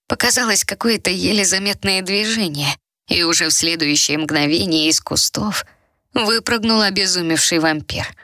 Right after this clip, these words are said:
Он летел прямо на Джонатана, быстро как молния. Взмахом руки я только и успела что остановить вампира в паре дюймов от горла Джонатана, и в следующую секунду чужак пылью осыпался на волка.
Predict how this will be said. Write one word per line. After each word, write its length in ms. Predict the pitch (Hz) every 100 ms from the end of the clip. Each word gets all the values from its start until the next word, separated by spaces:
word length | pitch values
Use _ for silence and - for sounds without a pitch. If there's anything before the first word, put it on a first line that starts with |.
| _ _ _ _ -
Он 160 | 214
летел 440 | 214 190 185 220 175
прямо 280 | 214 214
на 140 | 196 196
Джонатана, 640 | 190 226 254 160 170 160 - - _ _ -
быстро 500 | 214 214 - - 185
как 240 | 196 185
молния. 560 | 226 220 165 147 147 143 _ _ _
Взмахом 480 | 240 208 190 - 185
руки 420 | 180 165 202 202
я 180 | 160 175
только 280 | 233 220 226
и 40 |
успела 480 | 208 214 - 247 185
что 220 | - 220
остановить 580 | 208 - 226 233 240 -
вампира 540 | 170 170 - 254 170
в 80 | 165
паре 260 | - 247 226
дюймов 500 | 185 233 240 185 185
от 140 | 190
горла 340 | 196 220 214 214
Джонатана, 640 | 214 247 208 156 165 156 - _ _ -
и 140 | 110
в 60 | -
следующую 640 | - 170 170 - - 85
секунду 640 | - - - - 196 170 143 - _ _
чужак 500 | - 226 190 175 - -
пылью 460 | - 185 190 190
осыпался 600 | 185 - 170 - 156 -
на 180 | 156 151
волка. 440 | 147 - - -